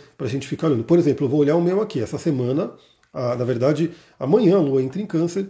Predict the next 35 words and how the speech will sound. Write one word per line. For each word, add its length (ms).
essa 180
semana 560
eu 80
vou 160
ter 380
o 80
meu 180
retorno 380
lunar, 400
e 80
eu 80
vou 140
olhar 160
aqui, 240
ó, 140
vou 140
ver 120
qual 240
que 100
vai 140
ser 340
o 60
mood 380
do 120
mês 320
pra 180
mim, 200
né? 260
Eu 100
vou 100
ver 120
qual 160
que 100
vai 140
ser. 340